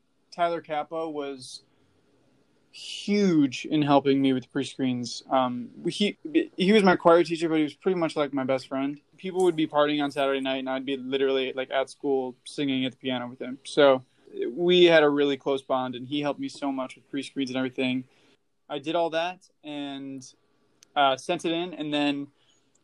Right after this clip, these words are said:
so I had been told that we were going to rehearse, start rehearsals in New York March thirteenth. So I had to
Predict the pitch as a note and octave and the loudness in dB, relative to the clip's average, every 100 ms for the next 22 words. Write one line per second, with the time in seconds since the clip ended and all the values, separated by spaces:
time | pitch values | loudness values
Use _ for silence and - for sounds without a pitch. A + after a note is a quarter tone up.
0 | _ - - D#3+ D3+ - D3 D#3 D#3+ D3+ | _ -8 4 4 4 2 0 0 -2 -6
1 | D3 C3 D3+ C#3+ - F#3+ D#3+ D3 C#3+ E3+ | -8 -8 -8 -8 -4 -2 -2 -6 2 6
2 | F#3 E3+ F3 E3 E3 C#3+ D3+ - F3 E3+ | 8 8 4 0 -2 0 0 2 0 0
3 | - _ - F3 E3 E3+ D#3+ D#3 C#3+ C#3+ | -10 _ -4 2 4 4 0 -2 -4 -2
4 | C#3 C3 B2+ - _ D3 C#3 C#3 D3 - | -2 -2 -2 -6 _ -6 0 0 -2 -10
5 | - _ _ D#3 C#3+ C3+ - _ _ _ | -14 _ _ -2 -2 -6 -8 _ _ _
6 | _ _ _ _ _ _ _ _ - D#3+ | _ _ _ _ _ _ _ _ 0 4
7 | C#3 B2+ B2+ - _ _ _ _ _ _ | 4 2 -4 -14 _ _ _ _ _ _
8 | _ _ _ C#3+ C#3+ C#3+ C3+ D3 D3+ D3+ | _ _ _ -4 -2 -4 -6 -4 0 0
9 | D#3 | 0